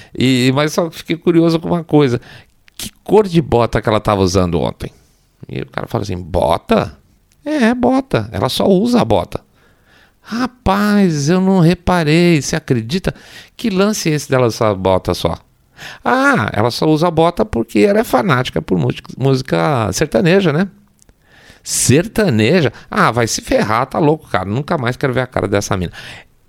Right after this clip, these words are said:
É mais ou menos isso. As pessoas tão vendo bota, descobrindo que é sertanejo e não quer falar mais com a mina. É isso, tá? É isso que tá acontecendo. Achou um traço de comportamento que não gosta? Tchau, vilão,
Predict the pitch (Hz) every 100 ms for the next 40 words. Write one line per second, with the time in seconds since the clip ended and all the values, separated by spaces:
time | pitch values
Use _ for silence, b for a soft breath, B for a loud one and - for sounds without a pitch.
0 | 165 180 170 160 165 160 143 139 131 143
1 | 107 104 131 120 101 - 53 92 113 104
2 | 135 135 143 110 117 101 98 92 110 117
3 | 113 107 - 90 101 104 104 - 92 92
4 | 92 104 98 98 101 92 90 - 85 50
5 | - 113 101 - - - 110 113 - 92
6 | - 92 92 90 85 80 - 82 B B
7 | B B B 120 113 - 202 202 160 160
8 | - 135 139 131 131 127 123 123 - 110
9 | 147 - 104 - 135 127 104 90 101 131
10 | 127